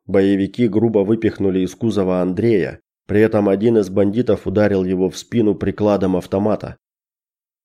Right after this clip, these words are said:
Чернов вывалился из кузова, с трудом поднялся на ноги и сплюнул под ноги тягучую слюну темно-свекольного цвета.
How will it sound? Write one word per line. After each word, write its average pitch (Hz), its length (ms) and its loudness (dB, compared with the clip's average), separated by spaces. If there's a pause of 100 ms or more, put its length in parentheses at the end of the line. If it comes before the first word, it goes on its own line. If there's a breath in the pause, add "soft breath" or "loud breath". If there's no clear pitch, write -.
(520)
Чернов 120 460 2
вывалился 127 640 2
из 113 200 0
кузова, 101 500 0
с - 120 -20
трудом 104 400 0
поднялся 101 560 0
на 95 160 0
ноги 101 420 0
и 82 40 -2
сплюнул 110 560 0
под 92 180 -2
ноги 110 280 0
тягучую 98 760 -2
слюну 101 520 -2
темно-свекольного 92 1040 0
цвета. 95 580 -4